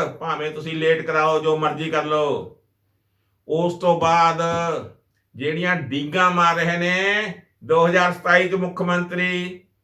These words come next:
ਤੇ ਪਹਿਲਾਂ ਤਾਂ ਇੰਨੇ ਸਾਲ ਮੁੱਖ ਮੰਤਰੀ ਰਹਿ ਗਏ ਤੁਸੀਂ, ਉਦੋਂ ਤੁਸੀਂ ਕੀ ਕਰਤਾ?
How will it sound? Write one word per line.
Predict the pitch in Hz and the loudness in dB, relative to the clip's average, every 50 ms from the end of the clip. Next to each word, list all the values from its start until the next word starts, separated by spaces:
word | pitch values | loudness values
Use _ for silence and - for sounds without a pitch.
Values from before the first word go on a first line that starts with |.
| _ _ _ _ _ _ _ _ | _ _ _ _ _ _ _ _
ਤੇ | _ _ _ - 175 175 170 | _ _ _ -4 -2 0 0
ਪਹਿਲਾਂ | 165 170 175 180 196 202 208 | 2 2 2 4 4 2 2
ਤਾਂ | 196 175 | 2 0
ਇੰਨੇ | 165 165 170 175 | -2 0 0 0
ਸਾਲ | 165 170 170 180 | 2 2 2 0
ਮੁੱਖ | 180 175 175 - - | 0 -2 -4 -4 -4
ਮੰਤਰੀ | 175 175 180 175 - 180 185 185 | -2 0 0 -2 -2 -4 -2 0
ਰਹਿ | 180 175 175 | 2 2 2
ਗਏ | 175 175 | 2 -2
ਤੁਸੀਂ, | 180 175 175 185 | -4 -4 -4 -2
ਉਦੋਂ | 175 175 170 170 175 175 | 0 0 0 0 0 -2
ਤੁਸੀਂ | 170 160 175 175 | -2 -4 -4 -2
ਕੀ | 175 180 | -4 -2
ਕਰਤਾ? | 180 180 175 170 170 - 175 175 180 180 185 180 - | -2 -2 -2 -2 0 2 2 4 4 4 2 0 -4